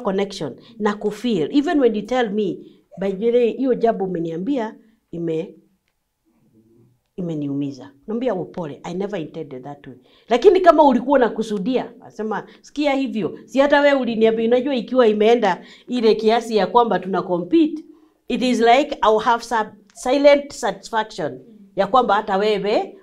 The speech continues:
umeumia. Lakini kama tuna emotional connection, ukiumia hata mimi naumia. Nikisikia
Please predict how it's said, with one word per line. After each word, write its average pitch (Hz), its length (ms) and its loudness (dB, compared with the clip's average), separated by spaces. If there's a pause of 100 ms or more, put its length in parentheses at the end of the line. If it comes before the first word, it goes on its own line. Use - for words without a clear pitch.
(140)
umeumia. 190 1600 -2 (800)
Lakini 311 400 6
kama 285 480 2
tuna 220 580 0 (240)
emotional 254 540 0
connection, 190 560 -6 (400)
ukiumia 226 640 0
hata 180 200 -4
mimi 165 240 0
naumia. 139 460 -8 (120)
Nikisikia 233 580 -4